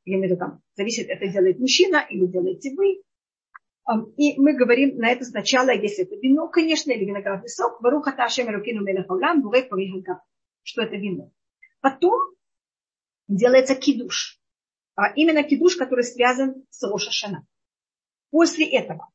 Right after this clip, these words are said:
мы зажигаем от уже горящего огня свечу. Только будьте осторожны, я дома предпочитаю зажечь не свечу, а длинные спички,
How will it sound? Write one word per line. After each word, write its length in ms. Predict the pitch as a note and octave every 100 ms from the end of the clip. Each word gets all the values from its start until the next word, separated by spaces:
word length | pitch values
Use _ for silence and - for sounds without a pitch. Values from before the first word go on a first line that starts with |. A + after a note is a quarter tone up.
| _
мы 340 | A3 C4 E4 -
зажигаем 600 | A3+ C4+ C4+ B3+ B3 F#3+
от 180 | B3+ B3+
уже 220 | C4+ B3+
горящего 580 | C#4 B3 B3+ A#3+ - G3+
огня 540 | F#3 G3 G#3+ C4 D#4+ -
свечу. 680 | - - B3+ C4+ - F#4+ - _ _ _ _ _ _ _ _
Только 200 | C4+ C4+
будьте 280 | C#4 D4 C4+
осторожны, 480 | - A#3 C#4 C#4+
я 400 | C4+ G#3+ B3+ A3 G#3
дома 340 | G3 A#3 F#3+
предпочитаю 600 | - - - - A3+ G3+
зажечь 300 | G3+ G3+ G3+
не 80 | F#3+
свечу, 520 | - - - G3 F3 _ _
а 100 | A#3+
длинные 340 | G#3+ B3 G#3+
спички, 460 | G3 - E4 - A4